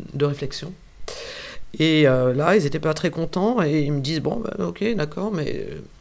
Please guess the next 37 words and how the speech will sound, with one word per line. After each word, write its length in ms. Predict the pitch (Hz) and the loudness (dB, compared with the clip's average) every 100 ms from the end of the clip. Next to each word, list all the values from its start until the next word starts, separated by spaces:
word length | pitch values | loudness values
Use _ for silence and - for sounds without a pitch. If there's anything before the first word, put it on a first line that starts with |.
| - | -6
tire 160 | - 196 | 0 2
en 80 | 202 | 2
pension 380 | 147 147 131 | 0 0 -4
dans 120 | 127 - | -6 -6
ce 80 | |
cas-là. » 220 | - 101 101 - - - - - - - - - - - - - 170 | -8 -6 -6 -6 -12 -16 -16 -16 -16 -18 -20 -20 -10 -10 -10 -2 4
Et, 200 | 156 151 | 8 8
euh, 640 | 131 120 117 104 95 92 - | 6 4 2 2 2 0 2
et 140 | 165 | 4
donc, 340 | 156 165 175 - | 6 6 4 6
euh, 300 | 147 135 135 | 6 8 6
j'ai 220 | 131 143 | 4 2
dit, « 360 | 135 139 131 113 | 2 0 2 2
Ok », 260 | 117 - 170 | 2 2 0
donc 180 | 202 - | 2 -2
on, 60 | 120 | -4
on 240 | 120 117 | -4 -2
m'inscrit 340 | 135 131 - 131 | 0 0 -2 -2
en 120 | 127 | -2
pension, 600 | 127 131 - 190 226 240 | 0 2 4 4 6 6
je 100 | 151 | 4
rencontre 400 | 135 135 147 139 | 2 0 -2 0
le 120 | 139 | 2
directeur, 800 | 127 131 - 170 185 214 226 202 | 2 0 2 6 8 8 6 4
euh, 340 | 139 139 110 - - - - - - | 4 4 2 0 -6 -12 -10 -10 -2
et 220 | 139 131 | 2 2
il 60 | 123 | 2
me 60 | |
dit, « 140 | 113 110 | 0 -2
Ben 140 | 117 | -2
voilà, 200 | 104 95 170 | -2 -2 -2
je 60 | |
t'ai 100 | - | -2
inscrit 240 | 123 - 143 | -4 -4 -4
pour 160 | 156 | 2
la 80 | 151 | 2
rentrée. » 480 | 139 123 - 120 | 2 -2 -2 -4